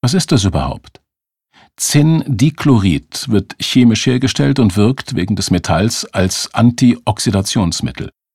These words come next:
Salzsäure wird für die Industrie chemisch aus Wasserstoff und Chlor hergestellt. Die Risiken. Über schädliche Wirkungen der Salzsäure und ihres Salzes,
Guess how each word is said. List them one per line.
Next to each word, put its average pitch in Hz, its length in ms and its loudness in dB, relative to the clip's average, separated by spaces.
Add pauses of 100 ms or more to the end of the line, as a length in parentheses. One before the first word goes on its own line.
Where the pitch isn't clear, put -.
(380)
Salzsäure 90 880 2
wird 92 180 -2
für - 140 -2
die 87 140 0
Industrie 110 680 2
chemisch 117 580 2
aus - 360 -8
Wasserstoff 92 680 -4
und 98 320 -2
Chlor 71 420 0
hergestellt. - 720 -6 (1800)
Die 92 340 2
Risiken. 98 600 0 (340)
Über 110 180 4
schädliche 135 540 2
Wirkungen 117 380 4
der 87 120 2
Salzsäure 117 720 0
und 135 300 4
ihres 113 280 0
Salzes, 151 800 -2